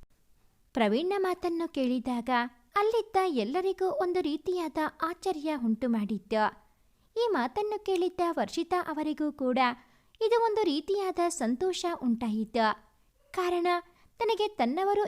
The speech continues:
ಎಂದು ಹೇಳಿಕೊಳ್ಳಲು ಯಾರಾದರೂ ಒಬ್ಬರಾದರೂ ಇದ್ದಾರಲ್ಲ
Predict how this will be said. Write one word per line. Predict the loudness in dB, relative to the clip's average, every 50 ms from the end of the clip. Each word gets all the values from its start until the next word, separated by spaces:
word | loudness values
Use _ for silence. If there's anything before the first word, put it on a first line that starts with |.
| 0 -2
ಎಂದು | -2 0 0
ಹೇಳಿಕೊಳ್ಳಲು | 0 0 0 0 0 -2 -2 -2 -2 -2 0 0 2 2 2 2 0 -4 -12 -20 _ _ -2
ಯಾರಾದರೂ | 0 2 4 4 2 2 0 -2 0 0 0 0 0
ಒಬ್ಬರಾದರೂ | 0 -2 -4 -2 0 0 2 2 0 0 0 0 0 0
ಇದ್ದಾರಲ್ಲ | 0 -2 -4 -4 -2 -2 -2 -2 -2 0 2 2